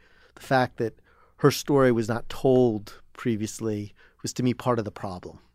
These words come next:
Like, here's this person at the center of the story, and yet why do we never hear from her? And, um, and I don't say this explicitly in the book either, but here is this woman who's in her thirties, who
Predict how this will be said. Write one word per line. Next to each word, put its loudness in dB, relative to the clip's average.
Like, -14
here's 2
this -8
person -4
at -10
the -8
center 2
of 0
the -6
story, -2
and -4
yet -4
why 4
do 0
we 0
never -4
hear -4
from -6
her? -10
And, 8
um, 6
and 0
I 0
don't 0
say 4
this 0
explicitly -4
in -2
the -2
book -2
either, 4
but 2
here 4
is 0
this -2
woman 0
who's 0
in 4
her 4
thirties, -4
who 4